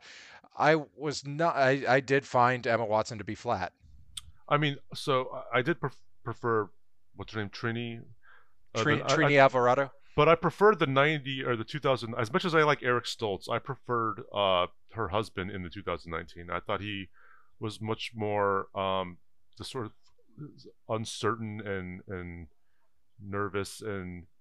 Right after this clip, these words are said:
Speaker 2: you know, kind of realizing that she wasn't able to provide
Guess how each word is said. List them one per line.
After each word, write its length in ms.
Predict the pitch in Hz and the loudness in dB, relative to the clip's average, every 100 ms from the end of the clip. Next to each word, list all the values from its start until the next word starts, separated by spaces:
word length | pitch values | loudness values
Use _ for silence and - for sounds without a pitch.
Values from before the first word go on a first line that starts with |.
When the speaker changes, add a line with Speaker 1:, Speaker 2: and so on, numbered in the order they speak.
| _ - | _ -12
Speaker 2:
you 120 | 113 | -10
know, 80 | 101 | -4
kind 160 | 123 | -4
of 120 | 104 | -4
realizing 640 | 98 104 98 95 98 95 82 - - - | -4 0 0 -2 -6 -8 -12 -20 -20 -18
that 360 | 95 98 87 90 - _ _ - _ _ _ _ - | -2 2 2 0 -8 _ _ -20 _ _ _ _ -20
she 200 | - 117 | -14 -10
wasn't 300 | 101 95 101 | -6 -6 -4
able 180 | 101 98 | -4 -6
to 60 | - | -8
provide 420 | 90 87 87 | -4 0 0